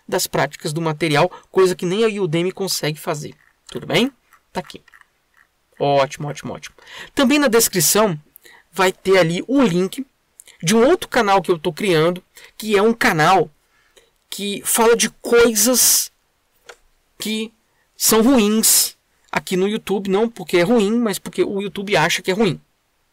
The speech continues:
Como, por exemplo, arquivos de senha. Eu vou colo-, subir lá, né, amanhã. Então, esse vídeo aqui, então você assiste o vídeo, depois você vai lá e dá uma olhadinha se eu já não subi. Pode ser que você esteja vendo esse vídeo no momento, depois que eu subir,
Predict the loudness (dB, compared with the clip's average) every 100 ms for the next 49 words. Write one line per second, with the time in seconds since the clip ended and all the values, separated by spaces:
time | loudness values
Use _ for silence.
0 | _ -8 -4 -4 0 0 2 0 -4 -8
1 | _ -18 -10 -8 -6 -6 -4 -4 -2 -2
2 | -2 0 0 0 -2 -4 -10 -16 -4 -2
3 | 0 0 0 0 2 2 2 -2 _ _
4 | _ _ _ -4 -4 0 0 2 2 2
5 | 2 0 -4 _ _ _ _ _ _ -10
6 | -8 -8 _ _ -10 -8 -6 -4 -4 -6
7 | -6 -10 -8 -6 -6 -6 _ -8 -4 -4
8 | -4 -4 -4 -6 -6 -2 -2 0 2 2
9 | 2 2 2 2 0 0 0 0 -2 -2
10 | -6 _ _ _ _ -8 -8 -4 -4 -2
11 | -2 -2 -2 -4 -4 -6 -8 -14 _ _
12 | _ _ _ -8 -4 -2 0 0 -2 -6
13 | -16 _ _ _ -4 0 2 2 0 0
14 | -2 -2 -6 -10